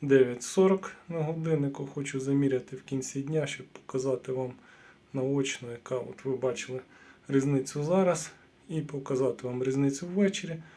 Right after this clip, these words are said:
при заході сонця, ну і підвести підсумки остаточні.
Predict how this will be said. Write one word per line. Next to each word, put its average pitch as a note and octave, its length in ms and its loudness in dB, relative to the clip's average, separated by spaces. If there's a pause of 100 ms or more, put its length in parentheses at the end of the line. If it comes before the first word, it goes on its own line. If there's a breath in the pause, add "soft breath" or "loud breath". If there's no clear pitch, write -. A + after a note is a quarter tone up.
(340 loud breath)
при D3 140 -4
заході C#3+ 480 -2
сонця, D3 560 0
ну F#3+ 220 2
і C3+ 40 0
підвести B2+ 520 -2
підсумки - 600 -12
остаточні. - 680 -12